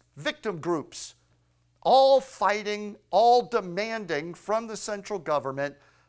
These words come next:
that the government provide happiness, that the government create the filling for the void. And yet,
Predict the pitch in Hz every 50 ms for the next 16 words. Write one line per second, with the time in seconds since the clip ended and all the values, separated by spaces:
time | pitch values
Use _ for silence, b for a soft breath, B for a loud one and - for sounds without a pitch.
0 | b _ 120 165 165 160 - 156 147 127 190 190 190 190 185 175 170 - _ -
1 | - 156 139 120 104 110 165 185 175 151 135 135 143 143 151 - - - 170 -
2 | - 147 131 120 117 131 - - - - b b b b b b - 151 151 -
3 | 160 143 104 - 190 190 190 196 185 180 175 175 170 - b b b b b b
4 | b b b b _ _ _ _ _ _ _ _ _ _ - - - 226 247 247
5 | 233 233 240 262 247 175 - - - - - _ _ _ _ _ _ _ _ _
6 | _ _ _ _ 135 175 175 - - - - - 220 254 247 233 196 147 123 117
7 | 113 120 - _ _ - - 165 139 156 127 135 165 160 151 139 117 123 - -
8 | _ _ _ _ _ _ _ _ _ _ _ _ _ _ - 139 135 135 147 156
9 | 160 165 165 - -